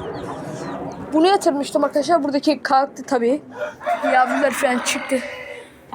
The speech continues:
Bunu yatırmıştım. Altında dokuz tane mi? On bir tane galiba yumurta var. Bunun da yumurtaları arkadaşlar şöyle göstereyim burada. Şu yumurta arkadaşlar.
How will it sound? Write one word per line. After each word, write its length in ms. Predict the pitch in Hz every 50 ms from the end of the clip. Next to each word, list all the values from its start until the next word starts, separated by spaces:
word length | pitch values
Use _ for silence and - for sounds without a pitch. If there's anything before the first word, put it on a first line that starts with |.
| - -
Bunu 100 | 294 277
yatırmıştım. 960 | 311 320 320 - - 277 240 233 233 226 240 233 226 - - - 339 349 - - - -
Altında 480 | - 254 254 254 - 302 294 302 247
dokuz 340 | 254 285 - - 403 370 -
tane 260 | - 403 381 370 359
mi? 100 | 320 262
On 240 | 233 - 269 269 277
bir 80 | 294 285
tane 400 | - - 285 302 294 285 277 277
galiba 380 | 262 254 277 269 269 269 285
yumurta 460 | 277 269 262 262 262 285 - - 320 285
var. 180 | 277 302 330 - - - - - - - - - - - -
Bunun 180 | 302 339 339 349
da 60 | 359
yumurtaları 540 | 349 339 330 330 - 349 359 349 339 330 339
arkadaşlar 540 | 320 330 - - 349 330 330 - - 339 311
şöyle 360 | - - 359 330 320 302 302
göstereyim 680 | 247 - 302 285 - - 311 285 - - 302 262 220
burada. 260 | 240 247 233 240 254 254 - - - - - - - - - - - - - - - 320
Şu 120 | - -
yumurta 360 | 339 359 359 339 359 - - 359
arkadaşlar. 600 | 330 320 - 359 339 330 302 - - 320 320